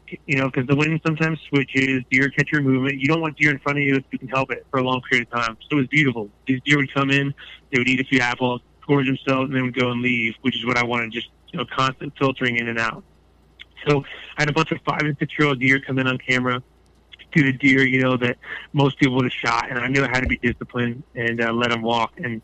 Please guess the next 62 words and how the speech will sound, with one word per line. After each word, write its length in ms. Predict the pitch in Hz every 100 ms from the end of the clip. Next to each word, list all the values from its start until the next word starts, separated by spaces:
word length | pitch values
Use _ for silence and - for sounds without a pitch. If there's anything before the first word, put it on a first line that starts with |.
| _
when 140 | 135
I 60 | 127
knew 160 | 143 151
I 100 | 131
beat 240 | 143 127
those 200 | 139 139
deer's 360 | 135 127 127 120
nose 520 | 127 127 127 127 131
and 100 | 127
eyes, 320 | 123 127 120 -
I 120 | 123
was 80 | 120
like, 140 | 117 - _ _
"We're 140 | 127 113
good 300 | 117 123 110
here. 200 | 117 117
You 140 | 120
know, 80 | 123
we're 140 | 127 - -
solid. 480 | 123 123 127 127
Those 160 | 131 127
are 60 | 120
mature 320 | 113 - 139
deer. 180 | 131 131
They're 120 | 127
tough 240 | - 127
to 80 | 123
beat 240 | 123 127
in 80 | 135
the 80 | 123
daylight." 460 | 120 120 117 120 - - - - - - -
They 140 | 135
move 220 | 147 139 -
through. 260 | 139 127 113 - - - - _ _ _ -
So 100 | 123
I 40 |
look 180 | 151 170
over 200 | 160 156
to 60 | 151
my 160 | 127
right, 440 | 127 139 135 135 - _
like, 140 | 147 123
half 240 | 196 -
hour 160 | 151 139
before 280 | 127 147 131
dark. 360 | 127 131 127 -
You 140 | 151
know, 80 | 147
this 80 | 147
is, 80 |
like 180 | 151 131
I 60 | 131
said, 120 | 135 127
we, 140 | 147
we 300 | 139 135 123 _
slipped 180 | - 135
in 60 | 135
the 60 |
blind, 360 | 127 127 127 127
and 80 | 127
this 80 |
is 60 | 131